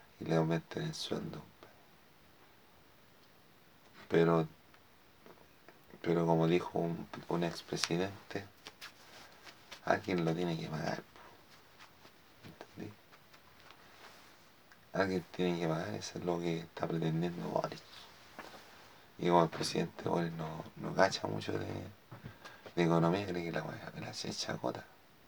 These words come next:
No echa gota la wea. No, ¿cuál echa gota?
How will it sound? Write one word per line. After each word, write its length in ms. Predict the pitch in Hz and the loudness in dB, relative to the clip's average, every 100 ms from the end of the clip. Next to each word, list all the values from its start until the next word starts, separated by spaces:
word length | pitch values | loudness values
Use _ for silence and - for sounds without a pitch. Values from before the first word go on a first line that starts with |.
| - - | -16 -12
No 100 | - | -12
echa 220 | - 78 | -8 -8
gota 240 | - - | -6 -8
la 80 | - | -8
wea. 180 | 147 - - - - - - - - - - - - - - - - - - - - - - | -10 -12 -16 -20 -20 -20 -20 -20 -20 -20 -20 -20 -20 -20 -20 -20 -20 -20 -20 -20 -20 -18 -2
No, 220 | - 95 92 - - | 4 4 2 -10 -12
¿cuál 160 | 85 - | -10 -10
echa 220 | 76 - - | -12 -14 -14
gota? 220 | - - | -16 -16